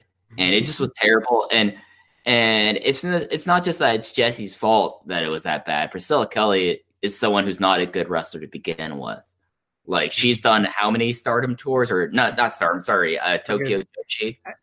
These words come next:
Speaker 2: I think only a couple, actually. Like, maybe
Speaker 1: And she's
Speaker 2: even
Speaker 1: not improved.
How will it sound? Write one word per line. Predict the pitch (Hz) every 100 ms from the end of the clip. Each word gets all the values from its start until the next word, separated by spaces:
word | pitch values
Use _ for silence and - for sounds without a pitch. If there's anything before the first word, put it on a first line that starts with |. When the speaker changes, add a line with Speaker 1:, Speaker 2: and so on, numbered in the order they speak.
| 143
Speaker 2:
I |
think | 202 214
only | 196 156
a | 123
couple, | - 123 117 113
actually. | 107 - 113 107 107 _ _ _ _
Like, | 123
maybe | 127 131
Speaker 1:
And | 165
she's | 160 220
Speaker 2:
even |
Speaker 1:
not | 165 156
improved. | - - 117 135 -